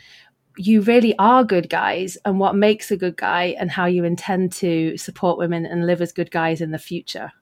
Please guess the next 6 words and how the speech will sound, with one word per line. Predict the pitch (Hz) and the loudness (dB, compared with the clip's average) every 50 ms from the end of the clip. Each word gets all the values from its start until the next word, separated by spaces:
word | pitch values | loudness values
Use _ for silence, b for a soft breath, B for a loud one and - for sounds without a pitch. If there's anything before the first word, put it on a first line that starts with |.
| _ | _
which | 214 170 156 - - - - - - - _ _ _ _ _ _ _ _ _ _ _ - | -8 -8 -8 -8 -8 -10 -10 -10 -10 -14 _ _ _ _ _ _ _ _ _ _ _ -6
I | 175 170 - | -6 -4 0
absolutely | 185 190 190 185 - - 202 190 180 170 - - 165 160 | 0 0 0 0 -2 -4 0 0 0 0 0 -2 -4 -2
loved. | 160 156 147 151 - _ _ - - _ B B B B B B B B B B B B B B - - | -2 -2 -2 -4 -6 _ _ -20 -20 _ B B B B B B B B B B B B B B -6 -2
And | 185 175 165 165 165 165 165 _ _ - _ | -2 0 0 0 -2 -2 -4 _ _ -16 _
Dominic, | - 220 202 202 190 208 214 - - - - | 2 2 4 4 4 2 2 0 -4 -12 -16